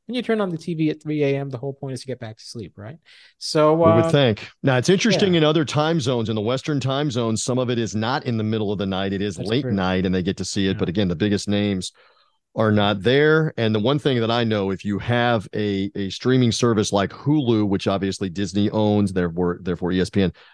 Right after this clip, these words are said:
Speaker 2: they've got every match on E S P N and E S P N Plus
Speaker 1: Yeah.
Speaker 2: and on the Hulu, every which direction. I'm talking
Speaker 1: Yeah.
Speaker 2: about every,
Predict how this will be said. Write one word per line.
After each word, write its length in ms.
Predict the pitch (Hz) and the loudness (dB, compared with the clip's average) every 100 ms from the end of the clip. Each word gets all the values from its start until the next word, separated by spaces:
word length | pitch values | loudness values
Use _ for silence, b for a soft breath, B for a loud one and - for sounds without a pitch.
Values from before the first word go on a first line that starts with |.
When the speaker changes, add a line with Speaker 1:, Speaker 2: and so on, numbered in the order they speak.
| b | b
Speaker 2:
they've 240 | 117 131 | 0 2
got 260 | 123 123 107 | 4 2 2
every 680 | - 123 131 120 135 135 127 | 0 0 0 0 2 2 0
match 560 | 104 101 104 107 98 - | -2 -2 0 0 -2 -2
on 180 | 98 98 | -2 -2
E 220 | 104 107 | -2 0
S 160 | 107 - | -2 -4
P 200 | - 104 | -6 -2
N 100 | 101 | 0
and 80 | 92 | 0
E 120 | 95 | -2
S 140 | 98 - | -2 -4
P 180 | - | -4
N 80 | 98 | -4
Plus 360 | 87 107 101 - | -2 -2 -2 -2
Speaker 1:
Yeah. 20 | |
Speaker 2:
and 80 | 92 | -2
on 100 | 92 | -2
the 80 | 87 | -2
Hulu, 380 | 107 101 95 85 | -2 0 0 0
every 280 | 107 107 | -2 0
which 200 | 98 107 | 0 -2
direction. 340 | - 95 95 85 | -2 -2 -2 -4
I'm 80 | 104 | -2
talking 260 | 117 117 | -2 -2
Speaker 1:
Yeah. 20 | 101 | -2
Speaker 2:
about 200 | 98 - 120 | -2 -2 -2
every, 440 | 123 113 120 117 | -2 0 -2 -2